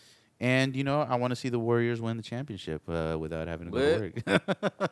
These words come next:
Speaker 1: work. <laughs> We're, uh, three and oh right now vers-, versus the Mavericks. Uh,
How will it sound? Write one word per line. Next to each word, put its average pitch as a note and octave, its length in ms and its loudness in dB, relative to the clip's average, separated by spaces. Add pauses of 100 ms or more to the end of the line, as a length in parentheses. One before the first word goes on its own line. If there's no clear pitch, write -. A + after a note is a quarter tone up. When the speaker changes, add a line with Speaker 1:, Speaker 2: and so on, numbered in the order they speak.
(100)
Speaker 1:
work. D3 180 -8
<laughs> - 840 -18
We're, A2+ 280 6
uh, A2 280 6
three C3+ 260 2
and C#3+ 100 4
oh C#3 120 6
right C#3 200 8
now D3+ 220 4
vers-, B2 300 2
versus B2+ 420 2
the A#2+ 80 0
Mavericks. A#2+ 760 0
Uh, G2+ 480 2